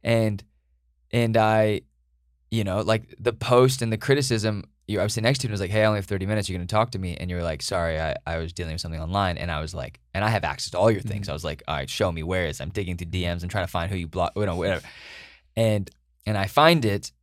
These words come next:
Speaker 1: and then I was like, "Oh, interesting."
Speaker 2: Mm-hmm.
Speaker 1: And for me, you know, I didn't sick trolls on you. I, I, I did a, whether you, whether people agree with how I do things or not,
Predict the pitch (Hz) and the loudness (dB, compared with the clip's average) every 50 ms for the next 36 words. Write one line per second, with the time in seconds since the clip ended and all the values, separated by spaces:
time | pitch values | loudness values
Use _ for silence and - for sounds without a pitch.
0 | _ 104 104 104 101 101 101 95 - 104 98 98 - - 98 95 101 113 110 107 | _ -2 -2 0 0 0 -2 -2 -2 -2 -2 -2 0 0 2 2 2 2 0 0
1 | - 95 - - - - - - - _ _ _ _ - 110 98 95 101 104 101 | -2 -4 -6 -6 -8 -10 -12 -12 -16 _ _ _ _ -10 -10 -6 -4 -2 -2 -2
2 | - - 107 104 107 117 135 143 143 139 131 120 110 95 90 - _ _ _ _ | -2 -4 -4 -4 -2 0 2 2 4 4 4 2 0 -2 -4 -10 _ _ _ _
3 | _ _ _ _ _ _ _ _ _ - 104 110 104 101 101 95 - - 110 127 | _ _ _ _ _ _ _ _ _ -6 -4 -2 0 0 -2 -2 -2 0 2 4
4 | 151 180 165 135 - - - 147 143 131 - - - - - 120 131 147 139 107 | 4 4 2 0 -2 0 2 2 2 2 0 -6 -6 0 2 4 4 4 4 2
5 | 107 87 85 85 73 64 57 50 - _ _ _ _ _ - 107 120 123 127 123 | -2 -2 -4 -6 -8 -10 -12 -14 -16 _ _ _ _ _ 2 4 6 6 6 4
6 | - - - 107 117 123 120 - - - 113 117 117 131 117 107 95 - - _ | 2 -2 0 2 4 4 4 4 2 0 0 0 2 0 0 -2 -2 -8 -16 _
7 | _ _ _ _ _ _ _ _ _ _ _ - 131 143 - 175 170 151 - - | _ _ _ _ _ _ _ _ _ _ _ 4 6 6 8 8 6 6 6 4
8 | 123 139 165 165 - 135 147 151 170 160 - 165 175 165 175 156 135 123 123 139 | 2 2 2 4 4 6 6 6 6 2 2 -2 0 6 8 8 8 8 6 4
9 | 147 151 156 147 135 139 120 127 - 123 127 127 127 123 123 127 120 110 104 104 | 6 6 6 4 4 2 2 4 6 8 8 10 8 8 4 2 0 0 -2 -2
10 | 104 107 98 90 87 107 131 - | -2 0 0 0 -2 -2 -4 -6